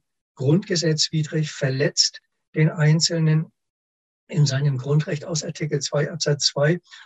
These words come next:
Und ich nehme an, dass diejenigen, die jetzt eine Impfpflicht durchsetzen wollen, das auch wissen und diese Zielsetzung nicht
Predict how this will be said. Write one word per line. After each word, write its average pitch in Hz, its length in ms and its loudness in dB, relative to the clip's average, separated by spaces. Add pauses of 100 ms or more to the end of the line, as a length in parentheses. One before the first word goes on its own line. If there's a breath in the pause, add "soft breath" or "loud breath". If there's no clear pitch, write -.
Und 156 260 4
ich 139 140 -2
nehme 151 360 6
an, 156 240 4
dass 147 220 2
diejenigen, 160 560 0
die 143 100 -4
jetzt 147 280 0
eine 139 400 -4
Impfpflicht - 1400 -4 (180)
durchsetzen 147 800 2
wollen, 143 240 4
das 156 200 2
auch 147 240 -8
wissen 147 460 2 (500)
und 147 340 4 (180)
diese 170 460 4
Zielsetzung 151 800 0
nicht 147 640 0